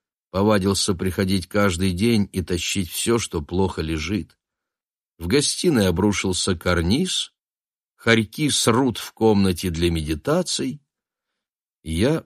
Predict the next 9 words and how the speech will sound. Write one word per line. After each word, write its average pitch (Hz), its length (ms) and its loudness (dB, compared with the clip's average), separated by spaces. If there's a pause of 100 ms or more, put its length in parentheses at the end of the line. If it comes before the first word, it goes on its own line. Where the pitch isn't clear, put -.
устал. - 800 -8 (1300)
Я 98 220 0
живу 101 280 4
на 101 160 4
улице. - 520 -2 (1080)
Я 87 180 -2
оставил 92 600 0
старика 85 580 -2
одного. 82 540 -2